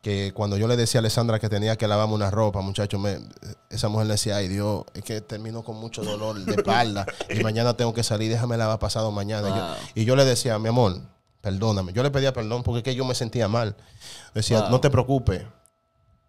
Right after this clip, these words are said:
Speaker 1: esto está así ahora, pero esto no va a ser para siempre."
Speaker 2: Wow.
Speaker 1: Le decía, "Un día yo te voy a comprar una lavadora que tú vas a tirar la ropa y van a salir calientes, pero aguanta un chin más."
Speaker 2: Wow.
Speaker 1: Bueno,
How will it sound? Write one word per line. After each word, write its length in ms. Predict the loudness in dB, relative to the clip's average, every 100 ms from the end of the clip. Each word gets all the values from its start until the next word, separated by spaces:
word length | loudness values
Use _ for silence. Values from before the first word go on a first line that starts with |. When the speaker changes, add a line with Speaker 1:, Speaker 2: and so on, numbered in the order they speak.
| _ _ _
Speaker 1:
esto 280 | -6 2 2
está 160 | 4
así 220 | 2 2
ahora, 460 | 4 4 4 0 -6 -16 _ _
pero 180 | 2
esto 180 | 4 4
no 100 | 2
va 60 | 2
a 40 |
ser 140 | 0 0
para 140 | -2
siempre." 480 | 0 -2 -2 -6 -6 -10
Speaker 2:
Wow. 300 | -8 -8 -8 -6
Speaker 1:
Le 60 |
decía, 120 | 2
"Un 80 | 4
día 140 | 6 4
yo 120 | 4
te 80 | 2
voy 120 | 0
a 20 |
comprar 280 | 2 2 2
una 100 | 4
lavadora 400 | 6 6 4 2
que 100 | 0
tú 120 | 0
vas 100 | 0
a 40 | 2
tirar 180 | 2 2
la 120 | 0
ropa 280 | -2 -2 0
y 20 |
van 160 | 2
a 60 | 2
salir 240 | 0 -2
calientes, 540 | 0 0 2 0 -2 -10 -18 _ _ _
pero 140 | 0 2
aguanta 380 | 4 4 6
un 80 | 4
chin 160 | 4 0
más." 180 | -2 -6 -12 -10
Speaker 2:
Wow. 560 | -8 -8 -10 -12 -16 -20 _ _ _ _ _ -20 -20 _
Speaker 1:
Bueno, 360 | 6 10 10 8